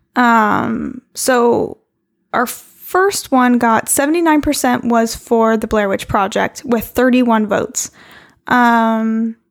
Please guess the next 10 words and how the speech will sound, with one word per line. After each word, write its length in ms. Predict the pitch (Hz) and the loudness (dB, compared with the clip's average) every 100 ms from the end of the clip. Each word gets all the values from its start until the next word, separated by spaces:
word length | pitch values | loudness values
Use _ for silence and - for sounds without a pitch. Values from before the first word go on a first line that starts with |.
| _ | _
next 420 | - 247 240 - 240 | 2 2 2 -4 0
was 280 | 233 226 | 2 2
Blair 360 | 226 - 240 285 | -2 0 2 4
Witch 380 | 269 247 - - | 4 2 -2 -2
with 180 | 247 - | -2 0
six 360 | - 233 - | -2 -2 -4
votes. 520 | - 208 202 - - - - _ _ _ 226 | -2 -2 -2 -6 -10 -10 -20 _ _ _ -2
And 380 | 214 202 202 202 | -2 -2 -2 -4
last 480 | 190 190 - - | -4 -4 -6 -6
was, 480 | 220 196 175 - 214 | -6 -4 -4 -6 -8